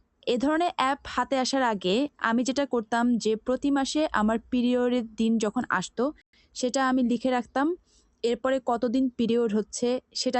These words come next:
লিখে রাখতাম। এরপরে যাতে পরের মাসে আমি একেবারে অপ্রত্যাশিতভাবে পিরিয়ডের সময়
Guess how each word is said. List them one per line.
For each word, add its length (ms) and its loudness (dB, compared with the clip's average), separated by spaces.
লিখে 260 0
রাখতাম। 340 -2
এরপরে 440 0
যাতে 140 -2
পরের 320 2
মাসে 240 -2
আমি 200 2
একেবারে 400 0
অপ্রত্যাশিতভাবে 840 -2
পিরিয়ডের 520 0
সময় 280 0